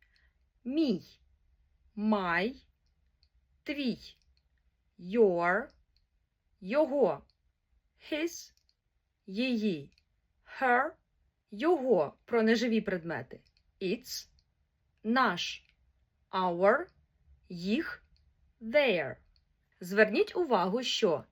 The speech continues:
his, her ми вживаємо, коли говоримо про людей. His bag, його сумка, «her dress» – її плаття. А «its», коли ми говоримо про речі чи тварин. Its leg,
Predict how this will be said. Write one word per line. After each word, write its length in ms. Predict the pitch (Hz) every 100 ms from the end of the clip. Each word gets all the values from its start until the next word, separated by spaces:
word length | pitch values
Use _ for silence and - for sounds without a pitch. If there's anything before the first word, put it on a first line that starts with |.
| _
his, 440 | - 285 370 - - - 214
her 320 | 170 180 320 _
ми 140 | 220 226
вживаємо, 600 | 202 190 175 202 339 381
коли 220 | 240 202
говоримо 520 | 185 170 240 294 269
про 280 | 226 285 285 - _ 240
людей. 580 | 247 254 202 165 117 - _ _ _
His 260 | - 226
bag, 560 | 147 147 151 160 262 - -
його 320 | 240 240 262
сумка, 500 | 262 269 254 254 254 - _ - 262
«her 320 | 226 190 214
dress» – 480 | 247 202 156 - - -
її 440 | 190 208 185 170
плаття. 560 | - 233 196 - - - - _ _ _ - - -
А 200 | 214 196 - -
«its», 400 | 320 480 - -
коли 320 | - 214 214
ми 160 | 330 381
говоримо 520 | 214 170 190 269 262
про 240 | - 196 180
речі 420 | 196 359 - 254
чи 240 | - 269
тварин. 640 | 254 220 220 202 165 135 - _ _ _ _ -
Its 340 | 262 190 - 170
leg, 460 | 165 151 302 -